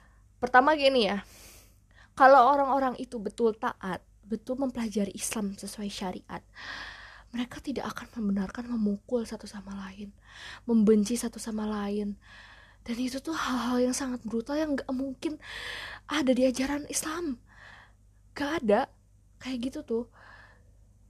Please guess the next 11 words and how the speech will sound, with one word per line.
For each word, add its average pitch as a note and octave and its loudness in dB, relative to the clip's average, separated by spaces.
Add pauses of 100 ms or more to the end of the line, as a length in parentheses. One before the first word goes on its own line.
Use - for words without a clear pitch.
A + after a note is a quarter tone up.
(100)
Kemudian, C#4 2 (1300)
eh, B3+ 2
apa C4 0
namanya, E4 -4 (320)
akhirnya B3+ 4 (200)
ketika B3 -8
dilerai A3+ 2
sama A3+ -4
Bu G3+ -2
Gendis, G3+ -4
akhirnya G#3+ -4